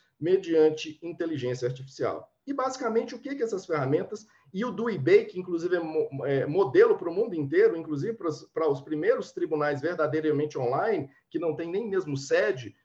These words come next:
passou a adotar. Eles, o, em dois mil, início dos anos dois mil, um, foi convidado um sen-, um, um se-, senhor de nome Colin Rue, que criou o Moldria, que hoje, inclusive, é uma empresa,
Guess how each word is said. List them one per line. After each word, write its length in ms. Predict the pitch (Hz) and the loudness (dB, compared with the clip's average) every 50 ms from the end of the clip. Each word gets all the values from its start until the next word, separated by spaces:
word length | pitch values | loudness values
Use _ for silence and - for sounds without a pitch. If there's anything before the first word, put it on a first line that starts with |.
| _ _ _ - | _ _ _ -6
passou 520 | 202 202 208 202 - - 208 208 220 220 | -2 -2 -2 -2 -2 0 2 4 4 4
a 80 | 208 208 | 2 2
adotar. 580 | 202 202 208 208 208 - 147 123 104 - - - - _ _ _ _ _ - | 0 0 -2 -2 0 0 0 0 0 -2 -6 -14 -20 _ _ _ _ _ -2
Eles, 460 | 220 254 269 269 240 214 190 - _ - | 0 0 0 0 -4 -8 -10 -12 _ -6
o, 260 | - 165 160 151 151 - | -4 -4 -4 -4 -4 -4
em 560 | 165 170 170 165 156 156 143 135 123 135 - _ _ _ | -4 -2 0 0 0 0 0 0 -2 -6 -10 _ _ _
dois 320 | - 120 156 180 165 143 | -6 -2 0 0 0 0
mil, 260 | 147 196 226 208 156 | -2 -2 -2 -2 -2
início 320 | 170 160 190 294 320 - 240 | -2 -2 -2 -2 -4 -4 -4
dos 120 | 220 175 | -4 -2
anos 220 | 170 165 165 156 139 | 0 0 0 0 0
dois 240 | 143 156 143 135 135 | 2 2 2 2 0
mil, 360 | 135 151 180 226 - - - _ _ _ _ _ _ - | 0 2 2 0 0 -4 -12 _ _ _ _ _ _ -10
um, 80 | - 226 | -10 -4
foi 280 | - - 233 277 277 - | 0 4 4 4 4 4
convidado 500 | 233 220 202 202 185 156 151 156 151 160 | 0 0 0 0 0 2 2 2 0 -2
um 60 | 151 | -4
sen-, 440 | - - 165 151 135 139 147 147 147 | -8 -6 -6 -6 -6 -4 -2 0 0
um, 340 | 139 139 139 - - 151 | 2 0 0 -2 -4 -4
um 40 | 139 | -4
se-, 340 | 135 139 - 143 131 127 123 | -4 -8 -10 -12 -12 -12 -12
senhor 300 | - - 165 151 147 139 | -10 -6 -4 -4 -2 -2
de 80 | 135 139 | -2 -2
nome 200 | 147 139 139 139 | -2 -2 -2 0
Colin 380 | 170 185 202 202 190 175 160 | 2 2 2 2 2 0 0
Rue, 280 | 147 147 151 165 196 - | 2 2 2 2 2 0
que 120 | - 226 | -6 -10
criou 380 | 226 277 220 214 214 226 233 240 | -8 -4 0 2 4 4 2 0
o 20 | |
Moldria, 640 | 214 190 185 202 208 180 139 127 120 98 - - - _ | 0 2 4 4 4 4 4 2 2 2 0 -2 -6 _
que 120 | - 339 | -2 2
hoje, 340 | 277 240 226 254 269 247 214 | 6 8 8 8 8 4 -2
inclusive, 440 | 190 180 170 151 143 143 202 220 226 | -4 -2 -2 -2 -2 -2 -2 0 0
é 40 | 220 | 0
uma 180 | 220 220 214 | 0 0 -2
empresa, 500 | 196 185 190 185 196 196 202 226 226 220 | -2 -2 0 0 2 2 0 -2 -4 -4